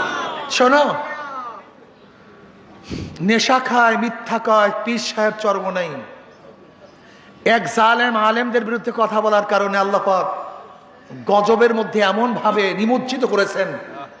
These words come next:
আন্ডাও নাই, বাচ্চাও নাই, সব ভাগছে। আজকে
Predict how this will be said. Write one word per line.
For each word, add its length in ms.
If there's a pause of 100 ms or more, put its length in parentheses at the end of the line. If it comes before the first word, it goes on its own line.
(360)
আন্ডাও 420
নাই, 160
বাচ্চাও 460
নাই, 160
সব 300
ভাগছে। 380 (2500)
আজকে 220